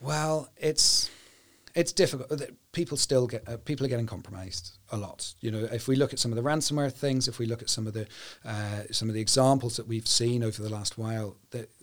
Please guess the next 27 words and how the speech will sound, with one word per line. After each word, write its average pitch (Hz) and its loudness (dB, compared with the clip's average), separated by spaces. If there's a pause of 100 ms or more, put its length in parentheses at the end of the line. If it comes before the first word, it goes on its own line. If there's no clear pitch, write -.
that 120 -8
there 135 -2
are 175 -2
a 151 4
lot 135 2
of 131 -4
these 120 0
things 113 -2
happening. 117 -4
I 110 -4
think 127 -6
I 117 -4
saw, 117 2 (420)
uh, 107 -4
there'd 113 -2
been 110 -2
a, 107 -6
another 110 -2
one 107 -2
today 107 -4
on 104 -4
the 101 -8
B 104 -6
B 101 -6
C 104 -4
News, 104 -2
uh, 101 -6